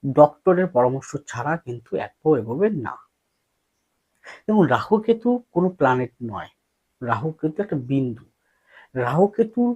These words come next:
যখন দশা মহাদশা চলে বা যে যে ভাবতে পাস করে, সে অনুযায়ী যে ফলটা মানুষের উপর দিয়ে দেয়, সেটা সে মানুষ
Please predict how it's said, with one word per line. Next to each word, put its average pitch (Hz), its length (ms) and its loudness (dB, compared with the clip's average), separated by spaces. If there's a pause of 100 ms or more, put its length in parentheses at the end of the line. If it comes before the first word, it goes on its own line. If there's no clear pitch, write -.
(320)
যখন - 260 0
দশা 123 360 2
মহাদশা 147 600 0 (160)
চলে 123 340 -2 (360)
বা 143 60 4
যে 139 180 2
যে 156 120 2
ভাবতে 131 300 0
পাস - 340 -2
করে, 135 260 2 (400)
সে 185 220 10
অনুযায়ী 180 340 6
যে 220 100 0 (100)
ফলটা 151 480 0 (520)
মানুষের 127 420 -4
উপর 165 200 -2
দিয়ে 131 380 0
দেয়, 117 260 -4 (240)
সেটা - 220 -12
সে - 140 -2
মানুষ 127 300 0